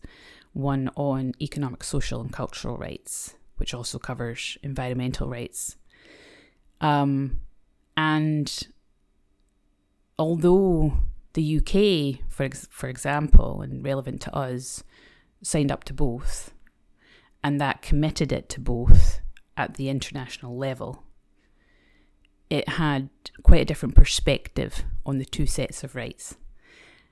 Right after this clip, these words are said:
And partly that's because the civil political rights were seen as reflecting, to a large extent, what we already had,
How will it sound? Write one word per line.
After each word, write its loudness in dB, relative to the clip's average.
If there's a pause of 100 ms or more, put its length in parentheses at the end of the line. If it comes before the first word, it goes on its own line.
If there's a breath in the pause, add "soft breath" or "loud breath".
(180)
And -4
partly 8
that's -4
because 0 (560)
the -10
civil -2
political 6 (420)
rights -8 (560)
were 2
seen -2
as -4 (1080 soft breath)
reflecting, 2 (560)
to -4
a 0
large 0
extent, -8
what -6
we 0
already -10
had, -8